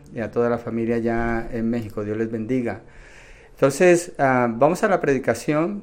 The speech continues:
de La sal de la tierra y la luz del mundo. Antes de seguir, quiero, eh, para la audiencia de YouTube también decirles que estamos en F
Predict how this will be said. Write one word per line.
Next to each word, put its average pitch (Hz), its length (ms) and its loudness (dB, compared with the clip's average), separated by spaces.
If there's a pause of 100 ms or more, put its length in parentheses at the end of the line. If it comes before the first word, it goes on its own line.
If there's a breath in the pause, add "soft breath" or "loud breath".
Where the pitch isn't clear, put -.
de 120 480 2
La 110 140 -2
sal 127 220 -2
de 156 100 2
la 143 140 0
tierra 139 220 0
y - 20 -6
la 131 100 -2
luz 127 160 0
del 139 140 2
mundo. 147 240 6
Antes 160 240 4
de 208 100 2
seguir, 151 440 2
quiero, 147 540 2
eh, 120 240 -2
para 120 220 -2
la 110 80 -2
audiencia 127 840 -2
de 117 100 -4
YouTube 117 360 -4
también 117 240 -4
decirles 120 440 -4
que - 80 -10
estamos 117 500 -4
en 113 220 -6
F 113 260 -4